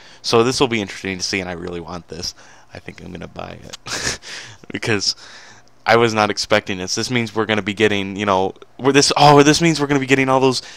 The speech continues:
amazing German rocket vehicles, and we're gonna be getting, like, Katyushas and all of that kind of stuff. Holy crap! I just now realized. Wow.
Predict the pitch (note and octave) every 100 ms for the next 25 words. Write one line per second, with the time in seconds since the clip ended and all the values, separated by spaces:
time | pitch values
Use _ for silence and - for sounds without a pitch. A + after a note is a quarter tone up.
0 | - B2 C3 C3 C3 C3+ A#2 A2+ A#2+ C3+
1 | C3 B2+ C3 B2 A2+ C3 C3 C#3 B2+ A#2+
2 | A2+ A#2+ A#2+ A#2+ B2 A#2 A#2 A#2+ B2+ B2
3 | - C3 A#2+ B2 B2 B2+ B2 B2 B2 C3
4 | B2+ - C3+ - C#3 A2 - C3 A2 -
5 | - - - A#2 B2 C3+ C3 A#2 A2+ C3
6 | A#2 G#2 F#2+ - - - - - - -
7 | - G#2+ A2+ A2+ G2+